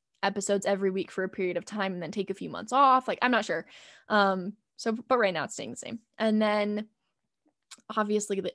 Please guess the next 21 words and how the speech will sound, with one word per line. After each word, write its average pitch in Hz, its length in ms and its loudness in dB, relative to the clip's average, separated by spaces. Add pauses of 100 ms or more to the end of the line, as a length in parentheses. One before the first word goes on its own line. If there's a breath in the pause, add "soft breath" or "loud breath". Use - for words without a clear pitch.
Instagram 294 580 0
this 294 180 0
summer, 240 360 -2
now 220 140 2
that 214 140 -4
finals 226 420 -2
is 214 120 0
over, 208 480 2
I'm 196 120 -4
excited 226 480 -2
to 226 100 -2
focus 208 340 -2
more 196 200 -2
on 196 100 -2
Instagram, 196 600 -6
growing 196 360 -2
my 196 140 -2
following, 185 760 -6
reaching 202 360 -2
more 208 180 0
people, 185 640 -2